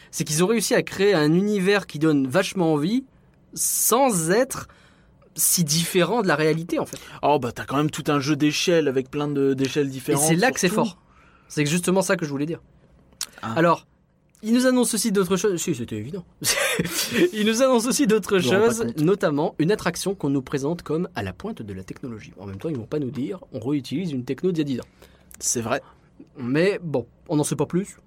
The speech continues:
Speaker 2: C'est vrai.
Speaker 1: On s'attend à quoi ?
Speaker 2: On sait pas.
Speaker 1: Ok. Euh, qu'est-ce que tu aimerais voir, toi ?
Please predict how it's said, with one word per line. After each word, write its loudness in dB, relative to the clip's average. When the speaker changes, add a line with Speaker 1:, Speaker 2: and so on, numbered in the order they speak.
Speaker 2:
C'est -8
vrai. -8
Speaker 1:
On -8
s'attend -2
à 4
quoi ? -2
Speaker 2:
On -10
sait -14
pas. -18
Speaker 1:
Ok. -4
Euh, 6
qu'est-ce 0
que -2
tu 0
aimerais 2
voir, 0
toi ? -8